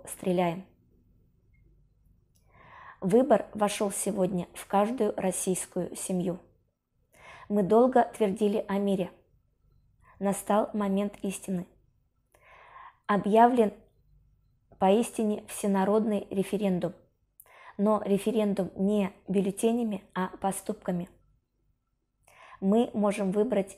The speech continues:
мир. Кое-кто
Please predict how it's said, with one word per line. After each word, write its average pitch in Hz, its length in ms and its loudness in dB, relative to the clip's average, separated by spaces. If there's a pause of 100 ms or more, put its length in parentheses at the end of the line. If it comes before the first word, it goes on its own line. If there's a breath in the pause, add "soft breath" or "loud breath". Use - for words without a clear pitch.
мир. 190 260 0 (2000 loud breath)
Кое-кто 254 680 6